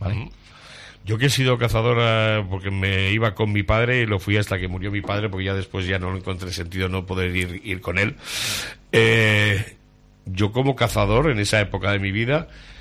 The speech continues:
Speaker 2: yo creo que fue la época en que más aprendí a querer al campo, a respetar al campo. Sí, pero matabas perdices, sí. O sea, se mataban perdices, se mataban conejos y esas cosas.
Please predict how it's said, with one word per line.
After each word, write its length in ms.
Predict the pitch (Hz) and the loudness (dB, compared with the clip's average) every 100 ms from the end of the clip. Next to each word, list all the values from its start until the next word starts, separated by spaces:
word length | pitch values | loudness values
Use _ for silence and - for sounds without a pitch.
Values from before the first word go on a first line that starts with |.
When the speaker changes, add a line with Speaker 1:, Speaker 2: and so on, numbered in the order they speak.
| - - - - | -20 -20 -20 -10
Speaker 2:
yo 100 | 101 | -2
creo 120 | 117 | 0
que 120 | 117 | 0
fue 180 | 113 123 | 0 2
la 140 | 120 120 | 4 2
época 280 | 120 123 | 2 -2
en 100 | 127 | -2
que 120 | 123 98 | -2 -2
más 260 | 98 107 | -2 0
aprendí 560 | 123 - 107 113 123 - - - | 0 0 0 0 0 -2 -8 -8
a 100 | - | -6
querer 340 | 95 101 113 | 0 2 4
al 160 | 110 98 | 2 2
campo, 560 | 110 113 117 117 - - - | 0 0 -2 -2 -2 -8 -8
a 120 | 98 | -4
respetar 500 | 90 87 - 80 113 | -4 -6 -6 0 2
al 160 | 120 104 | 4 4
campo. 380 | 113 113 120 113 | 2 2 0 -2
Sí, 180 | 196 | -2
pero 140 | 151 127 | -2 -2
matabas 300 | 113 147 135 | 0 -2 -2
perdices, 380 | 123 131 95 78 | -2 -2 -4 -2
sí. 160 | 107 87 - - - | -4 -4 -10 -16 -10
O 40 | |
sea, 220 | - 50 78 | -10 -10 -10
se 140 | - - | -10 -8
mataban 320 | - 76 78 | -8 -8 -8
perdices, 360 | 82 113 110 | -6 -4 -4
se 60 | 90 | -6
mataban 300 | 76 82 85 | -6 -6 -6
conejos 480 | - 101 - 107 90 | -2 -2 0 -2 -2
y 40 | |
esas 200 | 82 76 | -4 -6
cosas. 360 | - 113 131 | -2 0 0